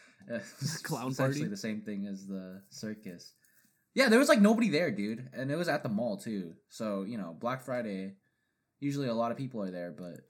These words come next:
Speaker 2: Well, I mean, like,
Speaker 1: <clears throat>
Speaker 2: covid. <laughs> And,
Speaker 1: Yeah,
Speaker 2: like,
Speaker 1: I don't know. Maybe
Speaker 2: online shopping.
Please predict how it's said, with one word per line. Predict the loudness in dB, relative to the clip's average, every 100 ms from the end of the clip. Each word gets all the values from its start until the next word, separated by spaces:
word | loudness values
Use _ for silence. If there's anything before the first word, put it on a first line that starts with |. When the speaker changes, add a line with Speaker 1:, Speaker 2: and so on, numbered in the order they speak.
| -16
Speaker 2:
Well, | -12 -8
I |
mean, | -6 -4
like, | -6 -8 _ _ _
Speaker 1:
<clears throat> | -20 -20 -20 _
Speaker 2:
covid. | -8 -4 -2 -2 -2 0 -2 -6 -16 _ _ _ -12
<laughs> | -12 -12 -8 -6 0 0 -2 -20 -20 _ _
And, | -2
Speaker 1:
Yeah, | 0 2
Speaker 2:
like, |
Speaker 1:
I | 0
don't | 2
know. | 2 2
Maybe | 0 2 2 2 2
Speaker 2:
online | 0 2 0
shopping. | 2 2 2 0 0 -4